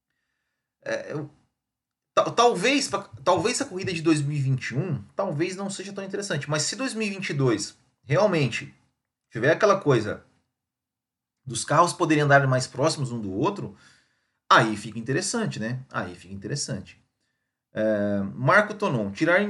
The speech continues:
uma pista tradicional bacana para uma porcaria no Rio de Janeiro." É, também concordo. O F um da Rockstar, os carros vão ser no, numa delícia. Hã? A-,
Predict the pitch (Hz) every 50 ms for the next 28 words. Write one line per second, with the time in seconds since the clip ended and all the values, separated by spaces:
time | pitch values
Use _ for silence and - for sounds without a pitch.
0 | 196 - - _ _ 160 165 170 147 135 - 180 185 - - 143 - 160 165 160
1 | 143 - 156 135 139 151 151 151 143 143 - - 147 156 151 135 151 147 151 151
2 | 143 139 - 156 156 - 143 127 131 143 147 139 123 135 135 135 123 143 147 131
3 | 101 92 90 87 85 - - _ _ _ _ _ _ _ - - - - _ _
4 | _ _ _ _ _ _ _ 92 98 104 110 - - 135 131 - - - 104 -
5 | _ _ _ _ _ _ _ _ _ _ _ _ _ _ _ - 170 196 196 196
6 | 196 202 190 185 180 175 - - - - 170 175 175 165 - - - 165 170 160
7 | 156 165 165 147 - - 165 165 165 160 147 131 107 - - - - - - -
8 | - - _ _ _ _ _ _ - 135 139 160 180 180 190 196 202 208 202 -
9 | - _ _ - 107 107 135 156 165 160 147 131 139 165 190 196 - - - -
10 | - - _ - 120 160 226 277 254 - _ _ _ _ _ _ _ _ - 110
11 | 104